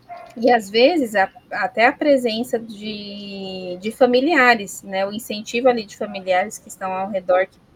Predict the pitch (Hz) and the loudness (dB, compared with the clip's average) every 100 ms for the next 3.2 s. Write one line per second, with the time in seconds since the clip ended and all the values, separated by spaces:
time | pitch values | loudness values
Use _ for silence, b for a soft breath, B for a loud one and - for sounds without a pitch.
0 | - - 196 190 - 208 208 185 B B | -20 -6 0 0 0 -6 -6 -10 B B
1 | B 220 190 208 - - - - 220 208 | B 2 4 4 0 -6 -6 -6 -6 -6
2 | 202 - 233 262 220 175 180 139 - 143 | -4 -2 2 2 2 -2 0 0 -2 -4
3 | - - | -6 -8